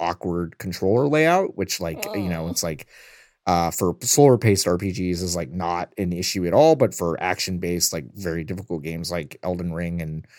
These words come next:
Speaker 1: um, other Souls games, like, that is obviously a problem. But, um, generally, like, with Steam cloud saves and stuff like this, if you're playing it on P C and you just, like, maybe wanna do some, like, you know, farming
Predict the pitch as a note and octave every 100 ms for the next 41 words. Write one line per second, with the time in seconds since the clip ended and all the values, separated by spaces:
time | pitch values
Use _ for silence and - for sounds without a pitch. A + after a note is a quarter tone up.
0 | - - _ - E2+ E2+ E2+ D#2+ F#2 E2+
1 | D#2+ - A#2 A#2 G2 E2+ E2+ F2 D#2+ -
2 | - - E2+ - F2 F2 F2 F#2 F#2+ G#2+
3 | G2 A#2+ A2+ B2+ C#3 B2+ C#3+ C#3+ A#2 -
4 | - - _ A2+ A2+ G#2 G2+ - B2+ A#3
5 | D#4 D#3 A#2 A2+ G#2+ - _ _ - C3+
6 | - - - - E3 F#3+ F#3+ F3 C3 C#3
7 | D#3+ - F3+ F#3+ F#3 F#3+ - F3+ G3 F3+
8 | G#3 - A2 C#3 F3+ - B2 D3+ D#3+ B2
9 | G#2 A#2 G#2+ G2+ G#2 C#3+ D3 G#2+ G2+ A#2+
10 | B2 A#2 G#2 G2 - - - - _ _
11 | - A#2+ B2 B2 A2 A2+ - G#2 F#2 F2
12 | - _ _ _ G#2+ F2 - D3+ C#3+ D3
13 | E3+ E3+ F3